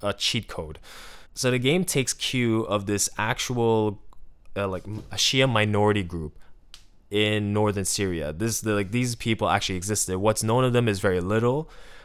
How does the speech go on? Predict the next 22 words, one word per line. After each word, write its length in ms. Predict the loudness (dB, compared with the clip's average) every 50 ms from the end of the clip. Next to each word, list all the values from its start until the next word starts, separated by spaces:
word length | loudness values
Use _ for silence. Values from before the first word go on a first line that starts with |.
| -18 -10 -4
'cause 180 | -2 -2 0
most 220 | 2 2 2 4 2
of 60 | 2
the 20 |
historical 380 | 0 0 0 2 2 0 0 0
evidence 320 | 0 0 0 0 -2 0 0
that 100 | -2 -2
we 80 | -2
do 220 | -2 -2 0 0 0
have 320 | -2 0 0 0 2 2
of 100 | 0 -4
these 180 | -4 -4 -4 -4
assassins, 760 | -4 -4 -2 0 0 0 0 0 -2 -2 -4 -4 -6 -8 -10 -14 -18 -18 -20 -20 -20 -18
or 400 | -10 -4 0 2 4 4 4 2
what 220 | 2 2 0 0 0
they 80 | 0
refer 320 | 0 0 0 -2 -2 -2 -2
to 380 | -2 -4 -4 -2 -2 -2 -2
in 120 | -2 -4 -4
Arabic 300 | -4 -4 -4 -4 -4 -6
as 120 | -6 -6 -6
a 100 | -8